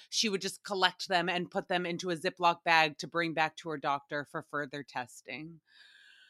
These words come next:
You guys, life has been so weird for me. This is why, again, fucking shit, I need a podcast just because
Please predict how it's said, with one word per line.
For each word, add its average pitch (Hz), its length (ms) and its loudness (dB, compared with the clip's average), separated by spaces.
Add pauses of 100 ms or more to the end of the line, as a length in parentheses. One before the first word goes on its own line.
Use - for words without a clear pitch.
(140)
You 247 160 4
guys, 208 420 12
life 214 320 6
has 381 160 0
been 453 240 0
so 220 320 4
weird 196 440 2
for 175 220 -6
me. 165 280 -2
This 196 220 -2
is 220 140 -6
why, 226 460 8
again, 208 540 6 (140)
fucking 226 440 4
shit, 214 340 2
I 170 120 4
need 185 180 2
a 190 40 -2
podcast 185 600 2
just 175 200 -10
because 185 460 -2